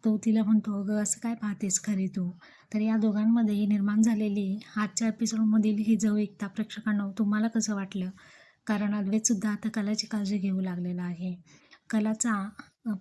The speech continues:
पाणी आणून दिलेला ग्लास जो असतो तो हातातच असतो. तेव्हा अद्वैत तिला म्हणतो, "अगं खरे, स्वतःची काळजी घे ना, कशाला गेली होतीस तू मला न सांगता?" तेव्हा आता करेला डेकर येते, तो खूप मोठमोठ्याने असतो.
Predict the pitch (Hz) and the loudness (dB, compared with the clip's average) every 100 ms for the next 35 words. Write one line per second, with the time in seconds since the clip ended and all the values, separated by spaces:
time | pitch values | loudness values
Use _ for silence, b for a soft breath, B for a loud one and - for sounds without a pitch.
0 | - 208 208 214 214 214 208 208 208 214 | -4 -2 0 0 4 4 4 0 -2 -2
1 | 214 202 185 214 214 - 190 214 202 190 | -2 -4 -4 -2 -2 -4 -4 -4 -4 -4
2 | 202 185 196 190 - 190 185 B B B | -6 -4 -4 -2 -2 -2 -8 B B B
3 | - 208 202 208 196 185 208 214 208 202 | -6 -2 0 -2 -2 -2 -4 -4 -4 0
4 | 208 196 202 190 208 208 196 185 190 220 | 0 0 -2 -2 -4 -4 -4 -4 -2 -2
5 | 214 220 226 214 196 208 214 202 190 190 | -2 -2 -2 -4 0 0 2 2 -2 -4
6 | 214 208 220 214 208 208 208 214 196 214 | -4 -2 0 2 4 2 0 0 -2 0
7 | 202 196 190 196 208 185 180 180 - b | -2 0 -2 0 -2 -2 -6 -10 -14 b
8 | b b - 214 190 214 196 196 214 214 | b b -2 -2 2 0 -2 -6 -4 -2
9 | 214 214 208 190 208 190 _ _ 220 214 | 0 0 -2 -4 -6 -8 _ _ 0 0
10 | - 214 202 190 190 202 - 220 - 240 | 2 0 0 -4 -8 -8 -6 -4 0 2
11 | 240 233 220 208 208 208 214 - 185 | 4 4 4 2 2 0 0 -2 -6